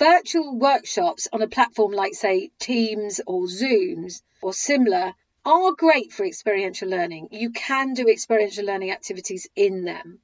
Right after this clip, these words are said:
but many people are asking about how many participants is, uh, is ideal. And this is a tricky question, because in reality,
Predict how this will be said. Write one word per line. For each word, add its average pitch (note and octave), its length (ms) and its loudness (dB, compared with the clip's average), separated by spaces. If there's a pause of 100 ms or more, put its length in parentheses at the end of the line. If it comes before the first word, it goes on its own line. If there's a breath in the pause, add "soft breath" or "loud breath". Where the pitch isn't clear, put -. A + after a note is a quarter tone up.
(140)
but A#3 180 2
many C#4+ 300 4
people C4+ 280 -2
are A#3 120 4
asking G#3+ 760 0
about G3+ 460 0 (260 loud breath)
how A#3 260 0
many G#3 220 -2
participants - 920 -10
is, F3 180 -6 (140)
uh, F3+ 240 -2
is F3 280 -10 (120)
ideal. D#3+ 760 -6 (880)
And A3 120 -2
this - 140 -2
is B3+ 100 -6
a B3 60 -6
tricky A3 300 -8
question, - 560 -16 (560 soft breath)
because A3 260 -2
in G3+ 120 6
reality, G3+ 760 2